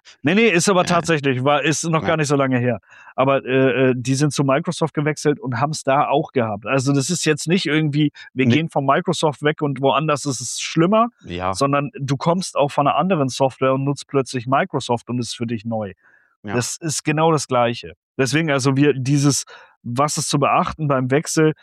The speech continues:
Speaker 1: das, das ist jetzt nicht auf eine Software runtergebrochen, sondern es ist eigentlich egal, in welche Richtung man geht, von wo man kommt.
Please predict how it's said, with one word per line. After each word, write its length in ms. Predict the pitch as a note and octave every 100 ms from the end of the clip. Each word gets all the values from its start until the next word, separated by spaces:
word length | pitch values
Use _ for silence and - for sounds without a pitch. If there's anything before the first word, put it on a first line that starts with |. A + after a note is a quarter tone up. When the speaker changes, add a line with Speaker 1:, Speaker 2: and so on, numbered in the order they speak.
| _ _ _
Speaker 1:
das, 240 | A#2 A#2+ - -
das 160 | B2
ist 100 | C#3+
jetzt 200 | C#3 B2+
nicht 180 | D3 -
auf 140 | E3 C3+
eine 80 |
Software 380 | B2 E3+ - G3+
runtergebrochen, 760 | E3+ F3+ E3 C#3+ - D#3+ - D3
sondern 300 | C3+ C3+ C3
es 140 | -
ist 200 | D3 -
eigentlich 440 | C3 C#3 D3 C3 C3
egal, 360 | C3+ C3+ D#3+
in 240 | D#3+ C3+ C3
welche 320 | C#3+ D3 C#3
Richtung 300 | D3+ D3 C3
man 180 | B2 B2
geht, 280 | C3+ F#3+ - _ _
von 360 | - C#3 C3+ B2
wo 140 | D3+
man 260 | D#3 C#3+ C3+
kommt. 340 | D#3 D#3+ F3